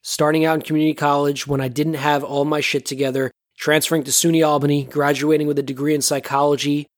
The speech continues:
along with being a pre-health sciences, and then eventually obtaining my doctorate in physical therapy from N Y U. For those out there that have seen the movie Rudy,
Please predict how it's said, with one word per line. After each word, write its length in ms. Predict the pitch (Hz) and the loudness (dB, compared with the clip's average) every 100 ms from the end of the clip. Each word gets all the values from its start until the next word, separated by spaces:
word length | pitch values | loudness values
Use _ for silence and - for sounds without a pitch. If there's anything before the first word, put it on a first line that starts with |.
| _ | _
along 280 | - 143 147 | -2 0 2
with 120 | 143 | 0
being 220 | 127 151 135 | 0 0 -2
a 40 | |
pre-health 480 | - 156 143 139 131 | -2 0 2 2 0
sciences, 800 | - 143 135 123 131 135 - - _ _ - | 0 0 0 -2 -2 -4 -6 -8 _ _ -6
and 100 | 143 | -2
then 100 | 151 | 0
eventually 460 | 143 220 - 185 | 0 0 2 0
obtaining 380 | 160 - 151 156 | 0 0 0 0
my 100 | 139 | -2
doctorate 560 | 123 143 147 - 147 135 | 0 2 0 -2 -4 -4
in 60 | |
physical 360 | - 151 135 139 | -4 -4 -4 -8
therapy 440 | - 143 139 139 | -2 -2 0 -4
from 200 | - 139 | -4 -2
N 140 | 139 139 | -2 0
Y 140 | 135 | 0
U. 320 | 135 147 110 - _ _ | 0 0 -2 -8 _ _
For 180 | - 151 | -6 0
those 200 | 170 165 | 2 2
out 200 | 170 165 | 2 2
there 120 | 175 | 0
that 120 | 156 | 0
have 100 | 151 | 0
seen 200 | - 170 | 0 0
the 40 | 156 | 2
movie 240 | 151 139 | 0 -2
Rudy, 480 | 131 147 165 135 | 0 2 2 0